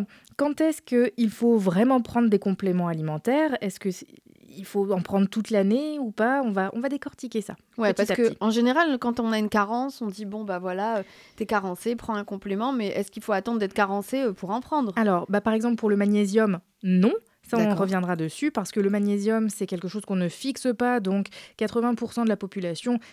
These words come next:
Speaker 1: est carencée en magnésium. Après, si j'ai un doute, je me rapproche de mon médecin, de mon professionnel de santé. J'en discute avec lui et je vois pour faire des bilans, pour voir s'il est nécessaire ou pas d'avoir des compléments alimentaires. Ça, déjà, c'est une chose que je peux faire.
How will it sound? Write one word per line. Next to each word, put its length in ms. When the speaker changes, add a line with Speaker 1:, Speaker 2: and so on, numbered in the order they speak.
Speaker 1:
est 60
carencée 360
en 60
magnésium. 560
Après, 240
si 180
j'ai 140
un 160
doute, 340
je 120
me 120
rapproche 380
de 80
mon 140
médecin, 380
de 120
mon 100
professionnel 720
de 80
santé. 420
J'en 160
discute 420
avec 360
lui 340
et 240
je 160
vois 240
pour 160
faire 240
des 160
bilans, 400
pour 140
voir 240
s'il 320
est 60
nécessaire 720
ou 80
pas 240
d'avoir 560
des 100
compléments 380
alimentaires. 500
Ça, 160
déjà, 320
c'est 200
une 100
chose 200
que 100
je 80
peux 140
faire. 300